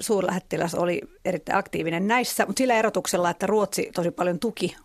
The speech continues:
valtiona hänen toimiaan, kun taas Suomi, Suomesta sanottiin, että missään nimessä, me ollaan neutraali, me ei oteta mitään kantaa, että missään nimessä niin kuin säilyttele ketään siellä. Ja,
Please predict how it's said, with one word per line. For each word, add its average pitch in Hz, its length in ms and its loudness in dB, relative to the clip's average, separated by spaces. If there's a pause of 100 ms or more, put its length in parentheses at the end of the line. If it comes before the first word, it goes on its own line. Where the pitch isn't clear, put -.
(140)
valtiona 262 640 2
hänen 190 260 -2
toimiaan, 180 520 2
kun 175 160 -6
taas - 220 0
Suomi, 185 400 2
Suomesta 220 380 0
sanottiin, 175 380 -2
että 214 120 -2
missään 208 380 0
nimessä, - 180 -8
me 214 60 2
ollaan 180 220 0
neutraali, 185 500 0
me 170 60 0
ei 175 60 2
oteta 175 200 -2
mitään - 440 -2
kantaa, - 440 0 (320)
että 196 180 0
missään - 540 0
nimessä - 420 -4
niin - 160 -8
kuin - 200 -4 (300)
säilyttele 165 680 -4
ketään - 360 -4
siellä. - 320 -4
Ja, 107 120 -2